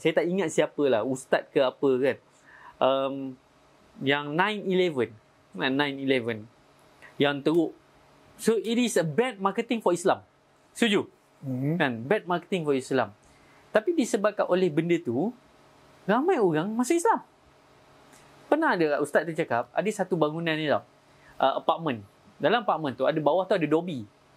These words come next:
Speaker 1: Ada dobi. So, ni agak sensitif lah, agak kotor sikit. Tapi saya nak nampak kepada anda kan. Orang dobi ni, dia menerima semua pakaian daripada that apartment. Dan dekat dia orang punya spendak and panties ni, mesti ada tumpukan-tumpukan.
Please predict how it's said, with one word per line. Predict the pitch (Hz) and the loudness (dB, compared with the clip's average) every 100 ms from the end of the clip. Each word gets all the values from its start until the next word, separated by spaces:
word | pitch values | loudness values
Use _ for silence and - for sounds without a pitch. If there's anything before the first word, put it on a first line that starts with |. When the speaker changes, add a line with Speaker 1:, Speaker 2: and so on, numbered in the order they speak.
| _ _ _ - - - | _ _ _ -20 -14 -6
Speaker 1:
Ada | 160 | 0
dobi. | 165 156 131 110 - - - - - | 2 2 0 -6 -8 -20 -20 -20 -2
So, | - 175 165 - - _ - - | 2 2 0 -6 -14 _ -14 -2
ni | 147 196 | 0 2
agak | 170 151 160 | 2 2 0
sensitif | 175 156 165 143 | -2 -4 -2 0
lah, | 113 120 | 0 2
agak | 156 | 2
kotor | 151 - 127 | 0 0 0
sikit. | - - | -2 -4
Tapi | 151 202 | -2 0
saya | 220 202 - | -2 -2 -2
nak | |
nampak | 165 175 180 180 | 0 0 0 -2
kepada | 147 139 139 | 0 0 0
anda | 131 | -2
kan. | 127 113 - - - - - | -2 -4 -8 -18 -16 -16 -2
Orang | 185 240 | 0 2
dobi | 240 202 180 | 0 -2 -4
ni, | 131 139 | -2 -2
dia | 156 180 | 0 0
menerima | 185 185 190 196 208 190 127 - - 165 | -2 -2 -2 0 0 -2 -6 -16 -16 -10
semua | - 214 208 220 | -4 -2 0 -2
pakaian | 190 156 165 165 | -2 0 -2 0
daripada | 139 143 143 139 | -2 0 -2 -4
that | |
apartment. | - - 131 110 101 - - - - | -4 -6 -4 -6 -10 -20 -20 -20 -4
Dan | 135 143 | -2 0
dekat | 160 190 240 | 0 -2 -2
dia | 175 | 0
orang | 190 196 | 0 -2
punya | 175 185 185 160 143 120 - | -4 -4 -2 -2 -4 -8 -14
spendak | - - 196 190 202 - | -16 0 0 2 0 -2
and | 151 | -4
panties | - 165 180 208 - | -2 -2 0 -2 -2
ni, | 127 117 165 - - - | -8 -8 -8 -14 -20 -4
mesti | 190 196 247 | -2 0 0
ada | 160 180 | 2 0
tumpukan-tumpukan. | 185 175 185 - 160 170 156 147 113 | 0 -2 -2 0 -2 -4 -6 -4 -4